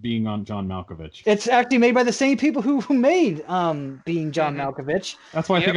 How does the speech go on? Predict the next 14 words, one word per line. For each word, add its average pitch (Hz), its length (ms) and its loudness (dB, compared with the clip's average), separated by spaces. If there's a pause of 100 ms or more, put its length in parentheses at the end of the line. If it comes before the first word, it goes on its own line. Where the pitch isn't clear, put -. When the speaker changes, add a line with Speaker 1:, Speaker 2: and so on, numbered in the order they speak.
(140)
Speaker 1:
I, 175 40 0
is, 175 240 -2
is 156 120 -4
this 240 140 -2
the 247 120 -2
one 220 240 2
where, 165 580 2
like, 143 340 -2
it's 139 160 -8
like 147 160 0
half 160 300 0
of 147 240 -6
the, 143 160 -4 (140)
the, 135 140 -8